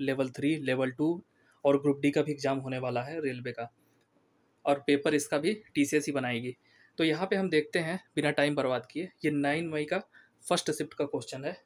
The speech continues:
ब्याज की गणना वार्षिक चक्रवृद्धि ब्य-, आधार पर करने पर चक्रवृद्धि ब्याज पर निवेशित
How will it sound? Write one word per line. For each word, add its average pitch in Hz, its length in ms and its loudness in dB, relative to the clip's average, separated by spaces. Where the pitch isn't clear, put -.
ब्याज 165 260 2
की 185 140 -8
गणना 143 300 0
वार्षिक 143 360 0
चक्रवृद्धि 156 560 -4
ब्य-, 165 160 0
आधार 143 340 2
पर 160 160 2
करने 151 320 4
पर 151 220 0
चक्रवृद्धि 147 520 0
ब्याज 151 300 2
पर 165 160 -4
निवेशित 139 480 0